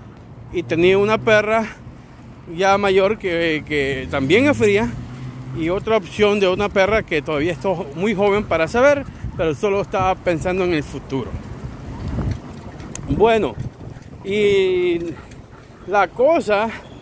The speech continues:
no es tan fácil como decir esto o lo otro, escoge esto o coge la otra, porque me, me quería, me estaba preguntando de cuál era la mejor, cuál era la mejor opción para ese perro o, o, o de cruce,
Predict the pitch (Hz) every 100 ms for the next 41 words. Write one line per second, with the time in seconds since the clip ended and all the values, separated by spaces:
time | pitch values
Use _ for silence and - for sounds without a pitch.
0 | - - - - 156 196 247 - 233 214
1 | - 277 226 240 202 202 185 175 170 160
2 | 226 208 247 247 214 190 190 233 262 175
3 | - 220 220 202 233 285 - 240 180 202
4 | 208 190 202 247 175 170 175 170 - -
5 | - 185 180 185 240 196 202 254 247 254
6 | 226 214 220 240 226 196 208 202 190 185
7 | 160 135 143 117 - - - - - -
8 | - 185 202 220 208 185 208 202 143 214
9 | 202 175 165 180 190 - 202 165 127 104
10 | - 147 143 - - - 156 - 180 196
11 | 185 247 196 135